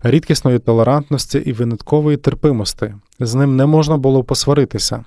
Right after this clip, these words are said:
Улюблена тема його розмов — педагогіка. Це мав бути видатний педагог, але кажу ж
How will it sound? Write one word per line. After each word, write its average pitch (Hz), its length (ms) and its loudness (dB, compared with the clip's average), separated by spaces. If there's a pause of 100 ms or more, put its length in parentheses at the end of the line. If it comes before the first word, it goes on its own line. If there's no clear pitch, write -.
Улюблена 117 500 0
тема 123 280 0
його 107 160 -2
розмов — 113 380 -2 (260)
педагогіка. 120 720 -2 (120)
Це - 140 0
мав 160 120 2
бути 156 260 0
видатний 147 420 2
педагог, 135 640 -2 (140)
але 120 220 2
кажу 131 420 2
ж - 220 -6